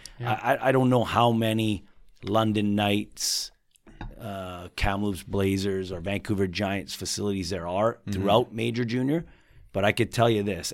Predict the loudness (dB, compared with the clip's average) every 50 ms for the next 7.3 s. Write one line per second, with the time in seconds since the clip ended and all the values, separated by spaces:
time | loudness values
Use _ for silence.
0 | _ _ _ 2 2 4 4 4 4 4 2 0 0 0 0 0 0 0 0 -2
1 | 6 6 6 6 6 0 0 -2 -2 -4 -6 -6 -4 -4 -2 -2 -2 -2 -2 -2
2 | -2 -2 -2 -2 -2 -4 -4 -4 -4 -4 -2 0 0 0 2 0 0 -2 -4 -6
3 | -6 -4 -2 -2 -2 -2 -4 -4 -6 -6 -8 -4 -4 0 2 2 4 4 4 4
4 | 2 0 -2 -6 -8 -8 -8 -8 -6 -6 -6 -6 0 2 2 2 4 2 0 0
5 | -2 -2 -4 -4 -2 2 4 6 6 6 6 4 2 -2 -6 -14 -20 _ _ _
6 | -10 -8 -6 -4 -4 0 2 2 0 0 0 0 0 0 0 0 -2 -4 -2 -2
7 | -2 -2 -4 -4 -8